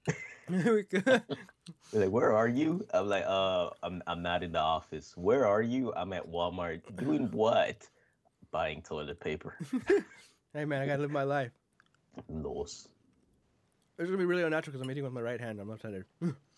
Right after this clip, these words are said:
Speaker 1: Los.
Speaker 2: I gotta swap this side. It feels wrong. It feels wrong.
Speaker 1: Lo, lo, lo, lo, lo, lo, lo.
Speaker 2: Um, anywho, Dro, we gotta keep talking about the Wrestle Wrestle. And if we, you know, if Arcade Anarchy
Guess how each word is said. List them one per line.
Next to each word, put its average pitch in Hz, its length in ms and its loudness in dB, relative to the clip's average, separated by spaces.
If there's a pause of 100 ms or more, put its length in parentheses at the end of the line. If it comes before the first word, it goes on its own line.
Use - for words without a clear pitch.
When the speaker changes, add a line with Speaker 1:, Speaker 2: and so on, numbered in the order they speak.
(240)
Speaker 1:
Los. 76 540 0
Speaker 2:
I 135 40 -2
gotta 135 120 0
swap 117 220 -4
this 110 120 -12
side. 104 300 -6
It 110 80 -18
feels 120 140 -8
wrong. 113 260 -2
It - 60 -20
feels 147 120 -4
wrong. 131 200 -2 (920)
Speaker 1:
Lo, 73 260 -6
lo, 78 140 0
lo, 78 160 2
lo, 76 160 0
lo, 73 220 -2
lo, 76 140 -4
lo. 73 200 -8 (340)
Speaker 2:
Um, 110 220 -12
anywho, 139 760 -4 (560)
Dro, 120 300 -4 (500)
we 139 100 -6
gotta 135 180 0
keep 143 220 -12
talking 139 320 -4
about 120 220 -6
the 107 80 -8
Wrestle 139 380 -2
Wrestle. 107 380 -8 (680)
And 131 160 -4
if 139 120 -6
we, 165 140 0
you 156 140 2
know, 143 140 2
if 143 240 -2
Arcade 226 340 2
Anarchy 165 540 -2